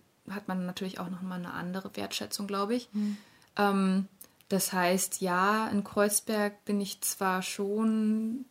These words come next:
Speaker 1: dank irgendwie Öko-Kieze und Ökomärkte und, ähm, meiner Grundschule irgendwie,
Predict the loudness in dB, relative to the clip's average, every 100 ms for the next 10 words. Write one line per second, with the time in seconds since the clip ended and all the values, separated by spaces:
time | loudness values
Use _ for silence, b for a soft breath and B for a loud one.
0 | -2 0 2 0 -2 -2 -2 0 0 2
1 | 2 2 -2 -2 -2 0 0 0 0 -2
2 | -4 0 0 2 2 2 -2 -2 -2 -4
3 | -6 -4 -2 -2 -4 -4 -6 -4 -4 -4
4 | -2 -2 -2 -4 2 4 4 -2 0 0
5 | 0 -4 -4 -4